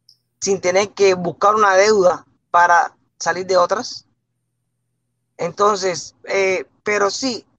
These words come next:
eso en parte funciona. Funciona porque para la persona que tenga siete, ocho, nueve, diez deudas distintas, imagínate que son diez intereses distintos. Y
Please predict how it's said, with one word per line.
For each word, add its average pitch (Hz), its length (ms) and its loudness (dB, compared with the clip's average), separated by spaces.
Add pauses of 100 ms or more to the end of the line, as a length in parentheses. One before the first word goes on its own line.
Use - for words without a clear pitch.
(380)
eso 233 260 -2
en 226 100 -2
parte 208 480 -2 (160)
funciona. 180 640 -4 (960)
Funciona 202 480 -2
porque 175 520 -6 (440)
para 180 200 0
la 190 100 2
persona 214 360 -2
que 214 100 -4
tenga 202 680 0 (680)
siete, 208 680 -6
ocho, 202 420 2
nueve, 190 400 0
diez 190 500 -2
deudas 175 500 2
distintas, 151 640 -6 (840)
imagínate 190 520 0
que 185 80 -4
son 208 320 0
diez 202 420 -4
intereses 196 560 0
distintos. 185 560 -8 (1200)
Y 196 340 -6